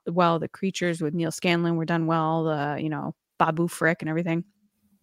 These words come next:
What could be done differently? I think overall, just the storyline of where the movies were going across three films.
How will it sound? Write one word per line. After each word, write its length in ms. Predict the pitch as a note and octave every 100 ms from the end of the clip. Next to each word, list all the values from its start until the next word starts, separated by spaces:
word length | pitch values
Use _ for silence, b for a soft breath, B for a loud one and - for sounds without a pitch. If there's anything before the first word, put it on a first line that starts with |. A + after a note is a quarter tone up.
| _ - - B B B B B B -
What 140 | A#3
could 80 | C4
be 80 | B3
done 160 | A#3
differently? 460 | G3 F#3+ A3+ A#3 A#3+
I 140 | -
think 200 | G3+ A#3
overall, 360 | F#3 G3 G3 G3+
just 240 | F3 E3+
the 60 | E3+
storyline 680 | - F3+ F3 F#3 F#3+ F#3+ F#3+
of 400 | D#3 E3 D#3+ -
where 380 | - F3 F3 F#3
the 80 | F#3
movies 300 | F3+ F3 E3
were 80 | E3+
going 240 | F3 E3+
across 320 | E3 D#3 D#3+
three 220 | - E3+
films. 580 | E3 D#3+ E3 G#3 A3+ -